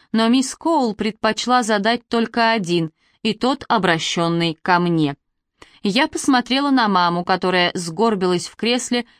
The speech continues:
и прикрыла глаза. «Я ничего не могу с этим поделать, Лиззи, ты обязана ходить в школу». Мама сказала эти слова не мне,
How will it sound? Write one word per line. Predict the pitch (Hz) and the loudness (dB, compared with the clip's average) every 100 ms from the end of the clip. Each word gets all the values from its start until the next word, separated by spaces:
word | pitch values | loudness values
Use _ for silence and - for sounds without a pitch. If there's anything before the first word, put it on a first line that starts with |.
| - | -6
и | 226 | -2
прикрыла | 196 185 - 170 165 | 0 -2 -2 -2 0
глаза. | 165 175 170 156 151 - _ _ _ _ _ - | 0 0 0 -2 -4 -6 _ _ _ _ _ -6
«Я | 190 208 | 0 2
ничего | 202 214 - 226 208 208 | 2 0 -2 -2 0 0
не | 208 | 2
могу | 214 220 | 0 -2
с | 247 | -2
этим | 240 254 | 0 0
поделать, | 240 269 240 277 180 - | 0 0 0 0 -2 -2
Лиззи, | 190 185 160 175 170 _ _ | -2 -2 -2 -2 -4 _ _
ты | 240 226 | 0 2
обязана | 233 220 254 170 175 170 | 2 2 0 0 0 0
ходить | - 175 180 196 | 0 0 0 -4
в | - | -8
школу». | - - - 170 143 - _ _ _ _ | -10 -8 -2 0 -2 -6 _ _ _ _
Мама | 208 214 214 | 0 2 2
сказала | 208 214 190 214 214 | 0 -2 0 0 0
эти | 196 190 185 190 | 0 -2 -4 -6
слова | - 190 185 202 185 | -2 0 2 2 2
не | 208 220 | 0 2
мне, | 240 226 180 143 | 2 2 0 -2